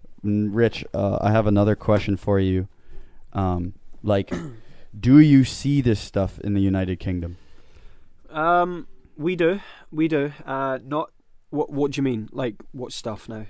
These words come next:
Speaker 2: Are you talking
Speaker 1: Like,
Speaker 2: about the
Speaker 1: do you,
Speaker 2: the
Speaker 1: do you see cops just, like, doing what, what happened to George Floyd? Do you see this stuff quite often, as it, as often as it has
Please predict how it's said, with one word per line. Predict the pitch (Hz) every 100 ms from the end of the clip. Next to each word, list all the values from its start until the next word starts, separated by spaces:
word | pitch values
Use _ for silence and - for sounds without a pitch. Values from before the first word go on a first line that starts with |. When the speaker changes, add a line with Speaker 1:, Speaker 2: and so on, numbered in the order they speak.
| -
Speaker 2:
Are | 117
you | 117
talking | 117 117 -
Speaker 1:
Like, | 117
Speaker 2:
about | 113
the | 113
Speaker 1:
do | 113
you, | 120 120 131 147 -
Speaker 2:
the |
Speaker 1:
do | 113 113
you | 135 165
see | - 156 160 147
cops | - 131 - -
just, | 117 117 117
like, | 110 98 - - _ _ _ _ _ _ _ _ _ _ _ 104
doing | 117 120 117 110
what, | 107 104 - _
what | 107 107 101
happened | 104 104 - 98 92
to |
George | 92 104 95 -
Floyd? | - 90 90 - _ _ -
Do | 98
you | 101
see | - - 104
this | 101 -
stuff | - 98 -
quite | - 98 -
often, | 92 90 - 87 - _ _ _ -
as | 104 101
it, | 107 - 110
as | 104
often | 104 127 - 131
as | 120 113
it | 110
has | 110 101 101